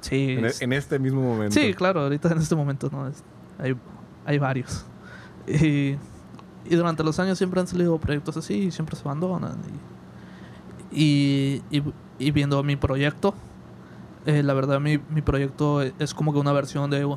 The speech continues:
Speaker 1: de otro proyecto. Eh, hay un proyecto de una artista que me gusta mucho que se llama Andrea Villalón, que ya tiene un proyecto que se llama Concha Eléctrica, que es más o menos un formato similar al mío.
Speaker 2: ¿Aquí en Obregón?
Speaker 1: No, no, ella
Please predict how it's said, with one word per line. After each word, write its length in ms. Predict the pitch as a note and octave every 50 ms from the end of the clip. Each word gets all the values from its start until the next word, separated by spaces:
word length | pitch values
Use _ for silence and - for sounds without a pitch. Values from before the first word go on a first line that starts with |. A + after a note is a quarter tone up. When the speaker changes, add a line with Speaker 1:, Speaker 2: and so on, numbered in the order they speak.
| D3 D3+
Speaker 1:
de 60 | D3 E3
otro 240 | D#3+ D#3 E3+ E3+
proyecto. 500 | - F#3 F#3+ G3 G3+ F#3+ - - F#3+ F#3 - - - - - - - - - -
Eh, 420 | - D3 D3 C#3+ C#3+ C#3+ C#3 C#3 C3+ - - - - -
hay 180 | - C#3+ D3 D#3
un 120 | D#3 D#3
proyecto 400 | D#3 - D#3+ D3+ D3+ D3 - D#3
de 60 | D3+ C#3+
una 120 | C#3+ C#3+
artista 360 | C#3 C#3 - C#3+ - - D3
que 80 | - C#3+
me 60 | C#3
gusta 220 | C3+ C#3 - -
mucho 240 | E3 D#3+ D#3 D#3 D#3
que 80 | D3 C#3
se 80 | -
llama 140 | C#3 C3+ C#3
Andrea 220 | C#3+ D3 D3 D3 C#3+
Villalón, 420 | D3 D3 D3 C#3+ C#3+ C#3 C#3+ C#3
que 120 | - C#3
ya 100 | C3 A#2+
tiene 140 | A#2 - C#3+ C#3+
un 40 |
proyecto 360 | C#3 - E3 D3+ D3 - - C#3
que 80 | -
se 160 | - - C3+ C3+
llama 460 | C3 C3 C3+ C#3 C#3+ C#3+ C#3 C#3 C#3 - - - - - - - -
Concha 300 | - C#3 C#3+ C#3+ - D#3
Eléctrica, 580 | D3+ D3 D3 C#3 - - D#3+ E3 D#3+ D#3+ D#3 D#3
que 280 | - D3+ C#3 C#3 C#3
es 100 | C#3 C#3+
más 220 | D#3 D#3+ E3 D#3 G3
o 40 |
menos 380 | F#3+ F3+ F3 F#3 F#3 E3+ - - - -
un 180 | F#3+ F#3 F#3 E3+
formato 520 | - F#3+ F3+ E3+ E3 D#3 D3+ - - D#3
similar 720 | - - - D3 C#3+ C#3+ C#3+ C#3+ C#3 C#3+ C#3 C3 C3+ C#3
al 120 | D3 D3 D#3
mío. 300 | E3 D#3+ D3 C#3+ C#3+ D#3 -
Speaker 2:
¿Aquí 160 | - A#2+ - B2+
en 60 | B2
Obregón? 300 | A2+ G#2+ G#2+ B2 D3+ D#3+
Speaker 1:
No, 160 | F3 F#3+ F3+
no, 160 | E3+ E3 D3 C#3+
ella 480 | D3 D#3 F3 F3 E3+ F3 F3 E3 -